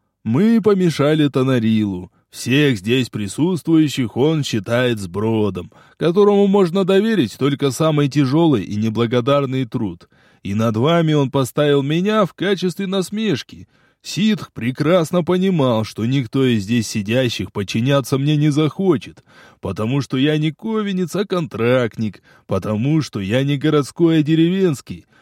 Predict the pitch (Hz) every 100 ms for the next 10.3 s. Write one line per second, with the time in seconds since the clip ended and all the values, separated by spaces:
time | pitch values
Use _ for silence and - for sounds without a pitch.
0 | _ 95 85 110 123 110 127 139 139 143
1 | 156 165 202 208 208 175 190 196 185 185
2 | 175 196 208 - 185 202 226 202 147 110
3 | 127 135 135 113 - 175 147 127 143 131
4 | 139 160 160 156 - 139 135 156 127 101
5 | 90 90 - _ _ _ - - 120 151
6 | 156 156 151 147 131 127 131 131 - 117
7 | 117 117 104 113 110 104 90 - _ _
8 | - 95 95 101 101 120 131 131 117 143
9 | 139 160 156 170 196 196 190 214 226 180
10 | 104 90